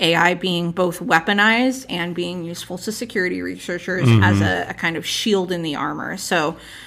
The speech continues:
Speaker 1: um, that it's gonna be really interesting to see how, how that impacts us going forward.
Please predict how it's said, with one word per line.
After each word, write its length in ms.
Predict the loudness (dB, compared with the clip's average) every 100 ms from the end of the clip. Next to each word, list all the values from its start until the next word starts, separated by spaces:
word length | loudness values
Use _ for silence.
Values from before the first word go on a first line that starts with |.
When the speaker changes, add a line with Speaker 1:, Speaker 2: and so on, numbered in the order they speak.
| -18 -10 -2
Speaker 1:
um, 240 | -2 2
that 160 | 0 2
it's 160 | 0
gonna 180 | 4 4
be 100 | 6
really 260 | 4 2 0
interesting 500 | -2 -4 -4 -4 -4
to 120 | -6
see 320 | -8 -4 -4 -4
how, 680 | 0 2 2 0 -4 -8 -12
how 240 | -10 -6 -4
that 320 | 4 6 6 2
impacts 600 | -8 -2 -2 -2 -4 -4
us 200 | -4 -4
going 340 | -6 -4 -6
forward. 720 | -6 -2 -2 0 0 -2 -6